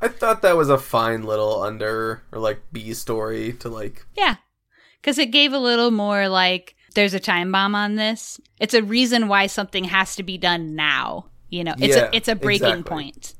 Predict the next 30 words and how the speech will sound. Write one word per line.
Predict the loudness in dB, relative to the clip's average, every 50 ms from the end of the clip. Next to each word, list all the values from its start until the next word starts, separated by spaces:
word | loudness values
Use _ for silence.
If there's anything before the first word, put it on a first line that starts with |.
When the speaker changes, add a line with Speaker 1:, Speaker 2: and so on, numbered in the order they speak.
| -12 -4
Speaker 1:
Yeah. | -2 0 0 0 -2 -8 -16 -20 -18 -10
Speaker 2:
Between | -8 -8 -8 -6 -4 -2 0 0 2 0 0 0 2
that | 4 4 4 4 2 0 -2
and, | -6 -6 -6 -4
like, | -4 -4 -4 -4 -6 -10 -16 -8
the | -6 -6 -6
time | -6 -8 -6 -2 -2 0 0 0 -2
limit | -4 -2 -2 -2 -2 -2 -2
on | -4 -2 -2 -2 -4 -2 0
Maggie | 2 2 2 0 -2 -4
being | -4 -4 -4 -4 -4 -2
fired, | 0 0 2 2 2 0 0 -2 -4 -6 -10 _ _ _ -2
they | 0 2 4 4
are | 4 2 2
reasons | 0 -4 -4 -6 -4 -4 -4 -4 -4 -2
why | -2 -2 -2 -2
something | -4 -6 -8 -8 -8 -8 -6
has | -6 -6 -6 -8
to | -10
be | -10 -10
done | -8 -8 -8 -8 -10 -12 -16 -20 -20 _ _ -14
now | -12 -10 -8 -8 -6 -4 -4 -4 -4 -6 -8 -8
specifically | -10 -12 -14 -14 -12 -14 -12 -12 -12 -14 -14 -14 -16 -16 -14 -14 -14 -12 -12 -14 -14 -12
and | -8 -4 0 2
Speaker 1:
Yeah, | 2 2 2
Speaker 2:
not | 2 0
Speaker 1:
yeah, | 0 -2
yeah. | -2 -4
Speaker 2:
just | -4 -4 -4 -4 -4
like, | -4 -4 -4 -8 -10 _ -20 -20